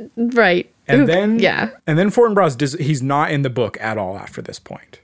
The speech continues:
Speaker 2: I was going to explain there's a trick with all these, it's not really a trick, but in all these whodunit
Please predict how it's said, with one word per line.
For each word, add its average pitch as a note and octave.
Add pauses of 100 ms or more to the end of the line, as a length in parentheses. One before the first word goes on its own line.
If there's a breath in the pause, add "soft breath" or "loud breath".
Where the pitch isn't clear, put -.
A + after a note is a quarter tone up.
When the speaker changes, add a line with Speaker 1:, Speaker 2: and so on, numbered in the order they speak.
Speaker 2:
I -
was A#2+
going F3
to E3+
explain D#3+
there's C#3
a A#2
trick - (120)
with A#2+
all C3
these, B2 (120)
it's -
not E3+
really C3
a F#2
trick, -
but C3
in B2+
all D3
these D3+
whodunit B2+